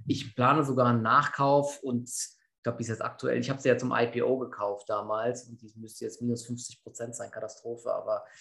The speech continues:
ja, aber wie gesagt, ich, ich, also ich glaub, die Story ist weiter intakt und der Markt wird dann irgendwann auch wieder das erkennen und aufholen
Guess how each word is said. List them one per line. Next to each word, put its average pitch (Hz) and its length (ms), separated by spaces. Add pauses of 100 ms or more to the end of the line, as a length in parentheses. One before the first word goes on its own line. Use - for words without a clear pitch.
(320)
ja, - 440
aber 101 340
wie 120 120
gesagt, 110 280
ich, 139 260
ich, 139 320
also 131 380
ich - 160
glaub, 156 140
die 147 80
Story 139 300
ist 135 120
weiter 127 260
intakt 127 440
und 123 80
der 117 100
Markt 110 420
wird 120 120
dann 113 100
irgendwann 110 400
auch - 200
wieder 113 340 (400)
das 110 160
erkennen 139 500
und 120 140
aufholen 139 920